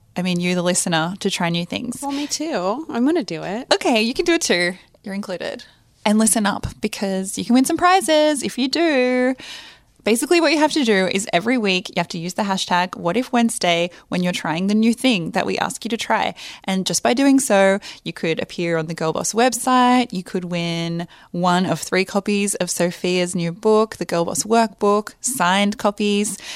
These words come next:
Speaker 1: You could also be one of two people to win free tickets to the next Girl Boss Rally in March, which is in L A.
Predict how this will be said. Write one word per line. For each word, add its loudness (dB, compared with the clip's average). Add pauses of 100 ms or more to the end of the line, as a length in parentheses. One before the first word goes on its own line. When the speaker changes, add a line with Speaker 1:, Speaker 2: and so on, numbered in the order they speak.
(100)
Speaker 1:
You -2
could -2
also 4
be 0
one 2
of -2
two -4
people -4
to -4
win -2
free -4
tickets -8
to -6
the -4
next -6
Girl -2
Boss -6
Rally 0
in 0
March, 0
which -6
is -2
in 6
L 6
A. 2